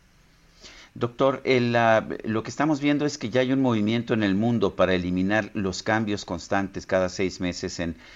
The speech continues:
en los horarios. El Senado de los Estados Unidos el quince de marzo aprobó una resolución para pedir que se mantenga un solo horario. Ellos piden el de verano a todo lo largo del año.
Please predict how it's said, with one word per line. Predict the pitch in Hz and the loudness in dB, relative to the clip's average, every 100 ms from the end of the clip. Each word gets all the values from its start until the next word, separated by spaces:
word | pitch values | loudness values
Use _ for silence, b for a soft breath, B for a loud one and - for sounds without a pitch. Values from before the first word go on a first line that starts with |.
| B B | B B
en | 90 90 | -6 -2
los | 87 - | -4 -2
horarios. | 92 110 110 101 - | 2 2 4 -2 -2
El | 85 | -6
Senado | - 95 104 107 104 | -4 -2 0 0 0
de | |
los | 87 87 | -2 -6
Estados | 80 - 95 95 - | -8 0 0 0 -6
Unidos | 98 107 117 - | -6 -2 -4 -4
el | 87 | -10
quince | - 95 - | -6 -8 -4
de | 85 | -4
marzo | 90 104 104 | -2 -2 -4
aprobó | 95 82 85 92 - B B - | -6 -4 -4 -4 -6 B B -6
una | 104 107 | -2 -2
resolución | 90 87 90 80 - 107 101 | -2 -4 -6 -6 -4 -4 -2
para | 98 82 - | -2 -2 -4
pedir | 80 98 95 | -4 -4 -6
que | 95 | -8
se | 92 | -6
mantenga | 85 80 78 107 104 | -6 -6 -4 -4 -2
un | 95 | -4
solo | 90 95 87 82 | -4 -4 -2 0
horario. | 80 92 101 131 B B | 4 4 2 -4 B B
Ellos | - 90 | -8 -6
piden | 92 92 87 | -4 -2 -2
el | 82 | -4
de | 78 | -4
verano | 73 80 92 104 120 | -4 -2 -2 -2 -4
a | - | -6
todo | 90 95 90 85 | -4 -4 -2 -2
lo | 82 | 0
largo | 87 87 85 | 0 0 -4
del | 85 | -2
año. | 87 98 123 | -2 -2 -4